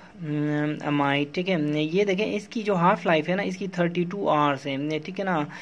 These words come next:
थर्टी टू आवर्स। कहाँ? टोलबुटामाइड, टोलबुटामाइड की कि-, कितनी थी? टोलबुटामाइड टी फ़ोर, टोलबुटामाइड टी फ़ोर टेन, टेन आवर्स इसकी हाफ लाइफ थी। देखें कितनी इसकी ज़्यादा है, ठीक है ना।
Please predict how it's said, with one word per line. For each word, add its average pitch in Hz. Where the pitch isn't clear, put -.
थर्टी 170
टू 185
आवर्स। 147
कहाँ? 175
टोलबुटामाइड, 160
टोलबुटामाइड 180
की 185
कि-, 180
कितनी 196
थी? 202
टोलबुटामाइड 175
टी 180
फ़ोर, 170
टोलबुटामाइड 175
टी 185
फ़ोर 180
टेन, 185
टेन 190
आवर्स 185
इसकी 180
हाफ 156
लाइफ 139
थी। 156
देखें 175
कितनी 180
इसकी 180
ज़्यादा 135
है, 135
ठीक 190
है 196
ना। 196